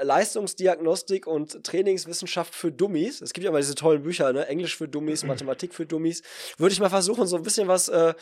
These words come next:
Speaker 1: für Dummies zu machen und so ein paar Trainingsmythen,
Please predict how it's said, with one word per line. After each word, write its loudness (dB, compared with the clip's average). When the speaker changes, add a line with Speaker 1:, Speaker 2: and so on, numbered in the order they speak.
Speaker 1:
für -4
Dummies 2
zu 2
machen 6
und 6
so -2
ein -4
paar 2
Trainingsmythen, 0